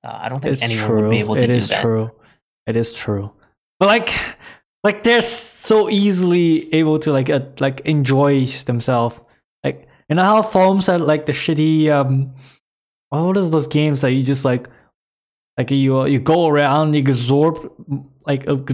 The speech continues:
Speaker 2: absorb
Speaker 1: Yeah, okay.
Speaker 2: stuff?
Speaker 1: Yeah, but, I mean, if you talk about those types of games, they're designed in that way.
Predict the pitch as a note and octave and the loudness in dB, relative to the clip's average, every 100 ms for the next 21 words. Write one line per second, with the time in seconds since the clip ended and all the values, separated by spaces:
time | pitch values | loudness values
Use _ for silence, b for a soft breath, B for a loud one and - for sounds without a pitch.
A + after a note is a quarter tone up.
0 | B2+ D#3 B2 C3+ D3 E3+ C3+ F3 E3+ F3 | -2 -2 0 2 2 2 2 2 2 -2
1 | - _ E3+ G2 - B2+ - D3+ F3+ - | -8 _ -4 -4 -6 -8 -6 -4 -2 -2
2 | D#3+ G3 - E3+ G3 D3 A#2+ A#2 A#2+ B2 | -4 -6 -4 -2 -2 -2 -2 -2 -4 -4
3 | - A#2+ A2 F2+ G#2 G2+ G#2+ - - B2 | -2 -2 -4 -8 -10 -8 -4 -4 -4 -4
4 | D3 C3 A2 A#2 A#2+ G2+ - G#2 G#2 G2+ | -2 -4 -4 -4 -4 -6 -10 -8 -6 -6
5 | E2+ G#2 B2+ | -6 -8 -10